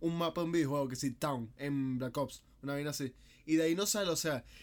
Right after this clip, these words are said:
y hay cosas, obviamente, como la televisión, que aparecen las noticias y toda esa vaina, pero eso, como cualquier otro videojuego, puede servir como para ambientar la vaina, pues.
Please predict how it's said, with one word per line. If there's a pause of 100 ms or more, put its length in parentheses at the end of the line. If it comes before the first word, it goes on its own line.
(180)
y
hay
cosas,
obviamente,
como
la
televisión,
que
aparecen
las
noticias
y
toda
esa
vaina, (360)
pero
eso,
como
cualquier
otro
videojuego,
puede
servir
como
para
ambientar
la
vaina,
pues.